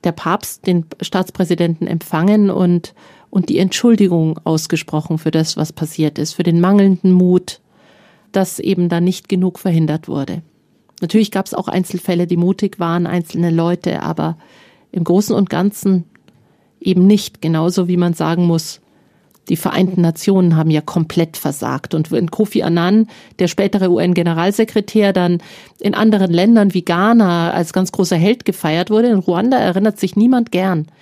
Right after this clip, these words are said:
In Ruanda sagen sie, das war der, der uns die Hilfe verwehrt hat,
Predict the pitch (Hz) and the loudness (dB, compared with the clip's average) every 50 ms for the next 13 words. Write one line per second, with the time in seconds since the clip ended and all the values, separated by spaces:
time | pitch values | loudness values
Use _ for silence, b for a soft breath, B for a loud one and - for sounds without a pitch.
0 | b b b b b b _ - 196 190 185 180 185 196 226 269 277 285 285 269 | b b b b b b _ -2 0 0 2 2 2 2 2 2 2 2 0 0
1 | - 220 202 208 214 226 220 - - - 214 208 208 196 - - 180 170 - - | -2 -4 -4 -2 -2 -2 -2 -2 -2 -2 -2 0 0 -2 -4 -4 -6 -6 -4 -2
2 | 170 175 202 233 254 277 302 294 - - - - 208 196 - - - 185 165 196 | 0 0 2 2 0 -2 -2 -2 -4 -4 -4 -2 -4 -6 -4 -4 -6 -2 0 2
3 | 262 302 311 302 - 233 - - - 175 147 - 139 151 - - - - - 226 | 4 4 4 2 0 -4 -4 -4 -6 -6 -4 -2 -2 -4 -4 -6 -8 -6 -4 -4
4 | 240 - - | -4 -6 -10